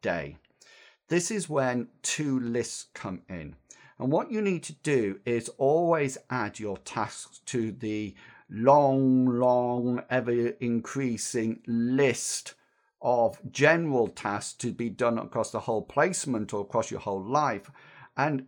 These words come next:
take this and make it a shorter list or transfer them to a to-do list that you are going to do today. This is a very, very important procedure. It actually allows you to feel that you've achieved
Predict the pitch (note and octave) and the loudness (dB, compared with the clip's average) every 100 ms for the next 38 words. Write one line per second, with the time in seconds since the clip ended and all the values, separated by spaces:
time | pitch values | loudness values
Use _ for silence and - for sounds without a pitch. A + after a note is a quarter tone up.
0 | - - F#3+ G3 - C#3+ A2+ - - - | -10 0 0 0 -2 0 0 -2 -10 -4
1 | C3 B2+ B2 - A2+ - - F#3 E3+ D#3+ | 2 2 0 -4 -8 -6 -4 -2 -2 -2
2 | B2 G2+ F#2+ - G2+ - B2 A2 - - | -6 -4 -6 -6 -12 -6 -4 -4 -6 -12
3 | - E3 E3 C#3+ G2+ F#2 F#2+ - - - | 0 2 4 2 -2 -6 -8 -14 -20 -20
4 | - _ - D3+ D3 - B2+ C3 A#2 - | -20 _ -6 -2 -2 -2 -6 -4 -6 0
5 | E3+ E3 A#2 F2+ - - _ - B2 - | 0 2 -4 -8 -10 -18 _ -2 -2 0
6 | A#2+ A#2 A#2 A2 G2+ - - F#2+ F2+ - | 2 4 4 -2 -4 -8 -8 -6 -6 -10
7 | - E2 - G#2+ D#2+ E2+ _ _ _ - | -14 -10 -4 -4 -4 -12 _ _ _ -20
8 | _ _ E3 G3+ A#3+ G#3+ E3 A2 G#2 C3 | _ _ 0 0 0 -2 -2 -4 0 2
9 | C#3 C3+ C#3 C#3 - B2 A2+ G#2+ G#2 - | 2 0 -4 -8 -8 -2 0 0 -6 -8
10 | A2+ G#2+ - - - - E3+ D3 C#3 - | -6 -6 -6 -16 -14 -6 -2 -2 -4 -10
11 | F2 - - - - A#2 - D3+ D3 A2+ | -12 -14 -20 -20 -8 -8 -6 -4 -4 -4
12 | - D#2+ - _ - - - - C3+ - | -6 -8 -8 _ -20 -20 -20 -6 -4 0
13 | D3+ - - G#3 F3 C#3 C#3 C#3+ D3+ C#3 | -2 -2 -4 -2 0 0 0 0 0 -2
14 | B2+ G#2+ - G#2+ - C#3 A#2 G2 G#2 - | -4 -8 -8 -14 -6 -2 -2 -2 -6 -4
15 | A2+ G#2+ G#2+ G#2+ - - C#3+ C3 - | -4 -4 -4 -6 -8 -6 -4 -6 -8